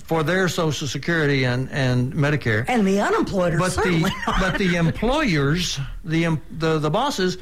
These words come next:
Speaker 1: are also not paying their share.
Speaker 2: There you go.
Speaker 1: So this is a big tax cut for the bosses. A big tax cut for the bosses and a tax cut, it's true,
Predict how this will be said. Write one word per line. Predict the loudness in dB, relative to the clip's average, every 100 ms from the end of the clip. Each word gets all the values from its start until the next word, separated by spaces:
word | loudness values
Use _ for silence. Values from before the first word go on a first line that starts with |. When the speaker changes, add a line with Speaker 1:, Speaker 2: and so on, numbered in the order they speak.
| -14 -10 -4
Speaker 1:
are | -2
also | 0 0 0 -2 -2 -2 -4 -10 -16 -6
not | -2 -2 -2
paying | -2 0 2 2 2
their | 0 0
share. | -2 -2 -2 -4
Speaker 2:
There | -10
you | -12 -10
go. | -6
Speaker 1:
So | -2
this | 0 0 0
is |
a | 0
big | -2 -2
tax | -2 -2 -4
cut | -4 -2 -2
for | 0
the | 0
bosses. | 0 0 -2 -6 -10 -14 -16 -18 -18 -18 -18 -8 -4
A | -2
big | -2 -2 -2 -2
tax | -2 -2 -4
cut | -2 -2 0
for | -2
the | 0
bosses | 0 -2 0 -4 -2
and | 0 0 0
a | 0 -2
tax | -2 0 0
cut, | 0 0 0
it's | -4
true, | -2 0 0